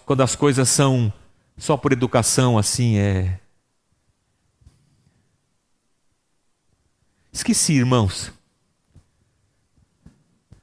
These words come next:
Protocolos. Eu vim aqui cumprindo os protocolos. Subi aqui, deixa eu ver se eu tô em vo-, subi aqui no palco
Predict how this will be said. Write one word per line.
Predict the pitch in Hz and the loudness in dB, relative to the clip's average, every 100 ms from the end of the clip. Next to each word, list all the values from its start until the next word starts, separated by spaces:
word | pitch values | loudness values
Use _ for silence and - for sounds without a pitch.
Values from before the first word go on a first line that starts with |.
| _ _ _ _ _ _ _ _ _ _ _ | _ _ _ _ _ _ _ _ _ _ _
Protocolos. | 190 202 190 - 131 190 - - - _ _ _ _ _ _ _ _ _ _ _ _ _ | 0 2 2 2 2 2 -4 -12 -16 _ _ _ _ _ _ _ _ _ _ _ _ _
Eu | 262 | 0
vim | 254 285 | 2 4
aqui | 247 262 | 2 2
cumprindo | - 247 214 254 220 | 2 0 2 0 0
os | - | 0
protocolos. | 233 220 208 - 165 127 101 - - - | 0 2 0 2 4 2 0 -6 -10 -8
Subi | - 165 196 | -6 0 0
aqui, | - 190 170 143 | 0 0 0 0
deixa | - | -4
eu | 160 | -2
ver | 160 | -2
se | 160 | -2
eu | |
tô | - 156 | -2 -2
em | 143 | -2
vo-, | 127 143 - - _ _ _ _ | -2 -4 -6 -14 _ _ _ _
subi | - 196 | -4 0
aqui | 208 | 2
no | 208 | 0
palco | 190 262 254 220 - 208 | 0 2 2 0 -6 -18